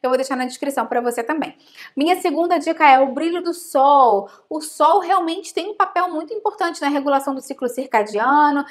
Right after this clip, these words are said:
da secreção de vários neurotransmissores e na produção de serotonina, inclusive.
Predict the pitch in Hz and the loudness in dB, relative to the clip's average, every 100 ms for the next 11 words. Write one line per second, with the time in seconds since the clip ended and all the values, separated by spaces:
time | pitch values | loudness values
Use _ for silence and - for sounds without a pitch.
0 | - - 240 254 247 254 247 226 240 302 | -10 -6 -4 -2 -2 -4 -4 2 6 6
1 | 302 269 247 233 226 226 - 262 302 311 | 2 -4 -4 -8 -14 -12 -4 0 2 2
2 | 302 - - - 311 381 381 370 - 330 | -2 -12 -14 -4 0 0 0 -4 -2 -2
3 | 330 359 359 359 359 359 349 302 294 311 | 0 0 2 0 0 -2 0 0 -2 -2
4 | 277 277 233 196 | 0 0 -2 -6